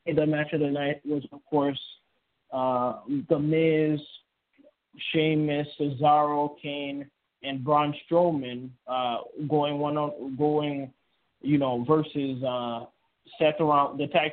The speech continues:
the Raw Tag Team Champions, Seth Rollins, Dean Ambrose, the two-third of the Shield, and of course,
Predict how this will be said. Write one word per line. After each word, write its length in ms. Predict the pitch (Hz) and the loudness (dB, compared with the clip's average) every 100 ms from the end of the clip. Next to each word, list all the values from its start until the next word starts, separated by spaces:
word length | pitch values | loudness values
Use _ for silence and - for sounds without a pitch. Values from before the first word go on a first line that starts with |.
| - | -6
the 60 | 143 | -2
Raw 180 | 165 180 | 0 0
Tag 240 | 147 - | -2 -6
Team 160 | 143 139 | -10 -8
Champions, 480 | 143 139 139 131 127 _ _ _ - | -10 -10 -10 -8 -10 _ _ _ 0
Seth 180 | 165 151 165 | 2 2 2
Rollins, 540 | 147 143 135 139 135 147 | -2 -2 -2 -2 -4 -2
Dean 200 | 151 151 | -2 0
Ambrose, 420 | 135 127 127 131 | -2 -4 -4 -6
the 120 | 127 - | -12 -2
two-third 380 | 147 156 143 | -2 0 -2
of 160 | 139 123 | -2 -2
the 80 | 135 - | -6 -4
Shield, 360 | 135 120 127 131 _ _ _ _ - | -4 -2 -2 -4 _ _ _ _ -2
and 240 | 147 147 | 2 2
of 160 | 143 - | 0 0
course, 440 | - 151 143 143 | 2 4 4 0